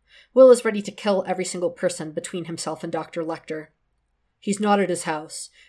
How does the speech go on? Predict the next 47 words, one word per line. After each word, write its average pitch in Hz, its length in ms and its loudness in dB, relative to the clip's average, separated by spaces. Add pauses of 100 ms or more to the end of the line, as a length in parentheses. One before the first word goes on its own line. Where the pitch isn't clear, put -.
and 196 100 0
I'm 202 120 2
told 214 240 0
there's 180 180 -2
no 190 140 2
sign 170 300 -4
he 170 100 -6
was 170 140 -4
ever 165 180 -2
here. 156 440 -8 (460)
Paramedics 226 500 2
think 180 200 -6
the 185 60 -2
trauma 185 340 -2
team 175 240 -8
will 160 100 -6
be 170 100 -14
sewing 175 320 -4
Frederick 175 360 -2
Chilton 180 320 -4
up 160 140 -8
until 170 240 -10
tonight, 170 480 -6 (340)
if 208 120 -2
he 214 100 0
lives 196 280 2
through 180 180 -14
the 175 80 -4
day, 165 400 -6 (280)
and 196 120 0
who 247 80 2
knows 196 300 2
how 180 100 2
long 165 300 0
until 170 200 -6
he 175 140 -6
regains 170 380 -8
consciousness 175 600 -8
and 175 100 -12
can 170 120 -12
answer 165 300 -8
questions." - 720 -8 (680)
If - 180 0
he 185 120 -10
cooperates 156 640 -8
at 156 80 -8
all. 160 380 -6